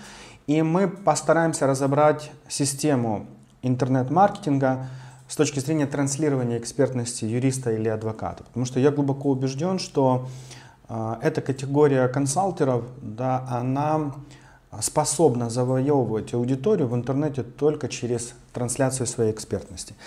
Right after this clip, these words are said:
Однако инструменты бывают <clears throat> разные, и разные бывают практики. И отсюда важно понимать, что, э, какие-то простые практики вполне возможно продвигать через запуск рекламных кампаний. Мы об этом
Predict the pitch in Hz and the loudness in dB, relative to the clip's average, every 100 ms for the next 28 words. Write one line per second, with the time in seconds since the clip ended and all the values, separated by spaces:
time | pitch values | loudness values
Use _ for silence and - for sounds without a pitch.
0 | - - - 214 160 135 147 160 175 160 | 0 2 4 2 0 0 0 2 2 2
1 | 123 131 135 123 - - - 202 170 - | 2 4 6 4 0 -10 2 6 6 6
2 | 143 185 180 147 139 135 135 131 127 - | 6 6 6 4 2 4 4 4 2 -6
3 | - - - - - - - 147 131 143 | -16 -20 -20 -20 -20 -8 2 2 4 2
4 | 139 151 151 151 127 - - 98 - - | 2 2 2 2 0 0 -12 -18 -18 -20
5 | - - - - 131 135 131 139 139 202 | -20 -20 -20 -4 2 2 4 2 4 4
6 | 175 139 156 156 135 135 135 143 170 170 | 4 6 4 4 -2 0 2 4 2 0
7 | 120 - - 131 127 127 123 120 120 - | -6 -10 -6 -2 2 4 2 0 -6 -14
8 | - 101 104 131 131 139 135 120 143 - | -18 -14 -6 -6 -2 -2 -2 -2 -4 0
9 | 202 180 - 160 165 - 135 131 127 131 | 2 2 2 2 2 -2 -2 0 0 -2
10 | - - 135 165 127 123 123 131 127 110 | -6 0 2 2 2 2 0 0 0 -2
11 | 117 110 113 131 139 139 - 117 113 107 | -2 -2 2 4 4 0 -8 -4 -4 -6
12 | 113 120 127 120 113 107 120 113 110 - | -6 -6 -4 -8 -8 -4 -4 -2 -6 -6
13 | 110 107 92 92 110 127 117 117 104 | -6 -4 -6 -6 -2 -2 -2 -4 -6